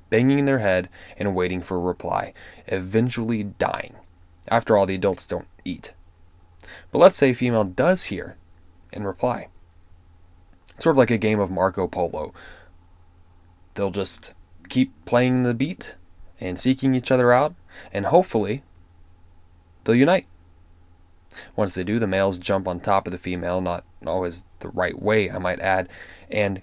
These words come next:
continues the head banging, but on top of the female. If the female likes it, she'll do the same. But here's the catch.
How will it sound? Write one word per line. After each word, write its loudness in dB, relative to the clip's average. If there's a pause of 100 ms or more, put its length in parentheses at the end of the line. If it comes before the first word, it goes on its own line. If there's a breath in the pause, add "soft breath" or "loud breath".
(100)
continues 0
the 4
head 0
banging, -8 (280 soft breath)
but -4 (220)
on 2
top 0
of -12
the -10
female. -4 (640 loud breath)
If -18
the -6
female -4
likes 2
it, 0 (400)
she'll -6
do -6
the -4
same. 6 (760 loud breath)
But -4
here's 0
the -8
catch. 0